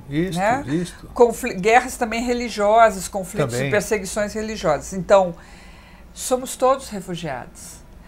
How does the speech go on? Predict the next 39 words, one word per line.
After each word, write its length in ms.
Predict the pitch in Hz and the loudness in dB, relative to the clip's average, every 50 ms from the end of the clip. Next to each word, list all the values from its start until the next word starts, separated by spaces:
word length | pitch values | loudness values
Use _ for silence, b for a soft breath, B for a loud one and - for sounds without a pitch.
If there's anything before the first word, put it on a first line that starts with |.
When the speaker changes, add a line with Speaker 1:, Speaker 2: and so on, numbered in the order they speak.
| B B B | B B B
Speaker 2:
Alguém 480 | - - 214 220 202 196 247 285 320 320 | 2 4 4 4 2 0 0 0 0 -2
acolheu 560 | 320 - - 269 254 233 208 208 208 220 240 | -2 -2 -2 -2 -2 -2 -2 -2 -2 -2 -2
os 120 | 240 220 | -2 -4
nossos 320 | 214 180 170 165 - - 175 | -2 0 0 0 0 -2 -4
ancestrais. 880 | 165 - - 170 165 - - - 160 151 143 143 139 139 - - - - | -6 -6 -6 -8 -10 -10 -10 -8 -8 -8 -8 -8 -10 -12 -14 -16 -12 -8
Speaker 1:
E 60 | - 139 | -6 -4
Speaker 2:
Alguém 40 | 123 | 2
Speaker 1:
gostaram, 540 | 135 139 226 226 - 175 170 - - 170 151 | 4 6 6 6 6 6 8 8 6 6 6
Speaker 2:
acolheu 400 | 135 285 269 - 131 - 247 - | 6 4 4 6 6 6 6 6
Speaker 1:
a-, 20 | |
Speaker 2:
os 100 | 143 - | 6 6
meus 300 | - 151 147 143 156 - | 6 6 6 6 6 6
Speaker 1:
acolhe-, 0 | |
Speaker 2:
avós. 300 | 220 202 180 156 151 175 | 6 6 6 8 8 8
Speaker 1:
acolheram 280 | 170 165 196 202 180 151 | 10 8 8 6 4 2
a 40 | 127 | 0
sua 200 | - - 147 139 | 0 0 -2 -2
sugestão? 680 | - - 123 110 120 117 - - 180 208 233 175 107 90 82 B B B B B | -2 -6 -6 -6 -6 -8 -6 -6 -4 -4 -4 -4 -8 -8 -12 B B B B B
Speaker 2:
Sim, 300 | - - 240 247 277 285 | -4 -2 0 2 2 0
sim. 300 | 269 - 214 165 127 - - | -2 -2 -4 -4 -6 -4 -2
Speaker 1:
É 140 | 135 139 135 | 0 0 2
mesmo? 340 | 127 143 196 262 220 165 135 | 2 0 -2 -2 -2 -2 0
Speaker 2:
Sim, 200 | 214 220 202 175 | 0 2 2 2
Speaker 1:
Que 0 | |
bom. 200 | 151 165 190 196 | 2 2 4 4
Speaker 2:
foi, 360 | 190 196 202 208 208 196 196 B B B B - | 6 6 6 4 2 -2 -6 B B B B 0
é, 260 | 190 196 - - 208 | 2 2 4 4 2
esse, 220 | 208 202 - 254 | 2 2 0 -4
então, 260 | 220 180 - 233 233 | -2 2 4 4 4
é 80 | 233 226 | 4 4
um 160 | 220 214 214 | 2 -2 -4
tema, 460 | - - - 226 226 220 233 226 - - - | -4 0 2 2 4 4 4 2 2 0 -2
um 200 | 226 269 311 277 | -4 -4 -2 -4
dos 180 | 254 233 - | -4 -6 -2
temas 300 | - - 226 226 226 214 | 0 2 2 2 2 -2
de 100 | 214 208 | -4 -6
costura 460 | - - 202 - - - 214 202 196 | -8 -8 -8 -8 -6 -4 -4 -2 -2
do 120 | 185 165 175 | -4 -4 -6
fórum. 580 | - - - 185 180 190 202 214 233 226 254 | -6 -4 -2 0 2 4 4 4 4 2 0